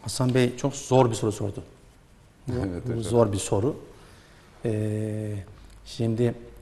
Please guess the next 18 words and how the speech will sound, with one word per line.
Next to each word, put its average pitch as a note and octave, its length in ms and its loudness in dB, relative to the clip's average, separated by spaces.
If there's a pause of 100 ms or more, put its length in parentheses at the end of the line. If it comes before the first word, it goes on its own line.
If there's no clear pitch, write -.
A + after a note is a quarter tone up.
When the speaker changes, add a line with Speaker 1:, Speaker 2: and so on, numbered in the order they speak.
(420)
Speaker 1:
önemli A2 400 2
bir A2 60 -2
şey G2 240 -4
bu, G2 100 -8
çok - 260 -6
önemli. G2+ 360 2 (260)
Speaker 2:
Evet. F#2 100 -4 (560)
Speaker 1:
İstismar B2 480 2
edilen, G#2 360 0 (120)
yanlış A2 400 2
anlaşılan, G2+ 520 -2
Speaker 2:
Evet. - 280 -14
Speaker 1:
sulandırılan, A#2+ 720 6 (1000)
büyük E3 260 8
resimden A#2 560 4
bizi A2 160 0
uzaklaştıran. G#2 800 -2 (1080)
Şimdi C3+ 400 2